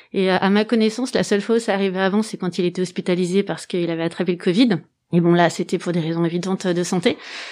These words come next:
Donc, euh, je pense que soit on lui a pris son téléphone en lui disant, « Bon, il va falloir s'arrêter un petit peu pour, euh,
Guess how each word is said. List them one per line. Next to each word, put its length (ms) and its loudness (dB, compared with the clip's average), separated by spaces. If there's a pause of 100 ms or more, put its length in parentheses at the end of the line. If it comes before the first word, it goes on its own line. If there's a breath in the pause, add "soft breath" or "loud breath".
(300 loud breath)
Donc, 220 2
euh, 420 4
je 180 -6
pense 220 2
que 300 4
soit 360 0
on 80 4
lui 120 2
a 80 2
pris 180 0
son 120 2
téléphone 460 2
en 60 4
lui 140 2
disant, « 260 0
Bon, 180 2
il 100 2
va 100 0
falloir 280 -2
s'arrêter 360 -2
un 100 2
petit 160 -4
peu 240 -2
pour, 240 -6
euh, 180 0